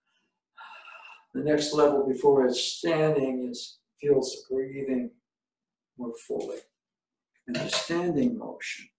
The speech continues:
is more fluid. If you settle a little deeper,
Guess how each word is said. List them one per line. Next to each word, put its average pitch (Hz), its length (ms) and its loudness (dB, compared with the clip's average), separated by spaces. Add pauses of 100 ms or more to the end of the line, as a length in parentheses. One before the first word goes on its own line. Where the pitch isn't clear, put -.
(1700)
is 123 160 -12
more 123 160 -2
fluid. 123 540 -6 (1400)
If 123 200 -6
you - 60 -12
settle 120 300 -4
a 120 120 -8
little - 340 -14
deeper, - 480 -6